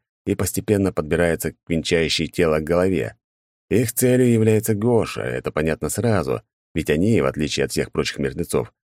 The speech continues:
даже не пытаются хоть как-то навредить зеленому исполину. Просто пытаются не попасться на колючки и лезут вверх, иногда награждая мой артефакт костяными снарядами.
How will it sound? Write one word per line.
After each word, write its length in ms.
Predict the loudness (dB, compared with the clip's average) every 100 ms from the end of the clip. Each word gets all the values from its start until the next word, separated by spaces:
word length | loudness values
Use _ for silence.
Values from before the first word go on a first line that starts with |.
| _
даже 300 | 2 2 4
не 80 | 2
пытаются 580 | 0 2 2 2 0 -2
хоть 200 | -4 -2
как-то 300 | -2 0 -2
навредить 460 | 0 0 0 0
зеленому 420 | 0 2 2 0 -2
исполину. 580 | 0 0 0 0 -4 -8 _ _ _ _ _ -4
Просто 340 | -2 0 -2
пытаются 460 | -2 0 2 2 0
не 100 | 0
попасться 420 | 0 0 -2 0
на 120 | -2
колючки 520 | 0 2 2 0 -2
и 120 | -2 2
лезут 420 | 2 2 -2 -2
вверх, 380 | 0 2 0 -8 _ _ _
иногда 420 | -2 0 2 2
награждая 500 | 2 0 0 2 2
мой 160 | 2 0
артефакт 480 | -2 -6 -2 -2 -2
костяными 500 | -4 -2 0 0 0
снарядами. 600 | 0 2 2 0 -6